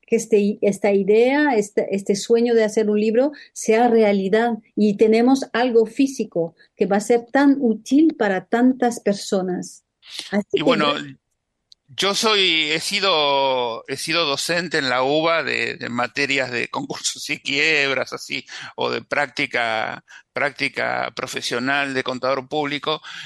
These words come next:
Speaker 2: pero soy muy insistente con algunos temas que quiero que estén sí o sí lo suficientemente claros. Entonces,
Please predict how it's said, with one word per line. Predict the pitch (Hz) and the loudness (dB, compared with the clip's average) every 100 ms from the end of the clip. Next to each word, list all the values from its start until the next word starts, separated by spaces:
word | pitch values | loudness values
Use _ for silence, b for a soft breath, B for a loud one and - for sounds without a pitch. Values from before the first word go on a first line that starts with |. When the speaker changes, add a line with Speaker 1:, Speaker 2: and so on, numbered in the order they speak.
| B _ | B _
Speaker 2:
pero | - 147 135 131 127 - | -4 0 2 2 0 -2
soy | - 185 180 | -2 -2 -2
muy | 185 220 | -2 -2
insistente | 202 175 - 185 190 190 | -2 -4 -2 -2 -2 -2
con | 165 | -2
algunos | 139 143 175 170 - | -2 -2 -2 -4 -4
temas | 170 175 180 | -4 -2 -4
que | 147 | -6
quiero | - 147 151 | -4 -4 -2
que | - | -4
estén | 135 - 139 147 | -10 -4 -2 -2
sí | 147 147 147 | -4 -4 -4
o | 135 | -2
sí | - 147 160 | -4 -4 -4
lo | 147 - | -4 -6
suficientemente | 143 131 131 151 151 143 143 139 | -6 -6 -4 -4 -4 -4 -4 -4
claros. | - 139 131 123 | -2 -2 -2 -4
Entonces, | 131 139 147 | -6 -6 -8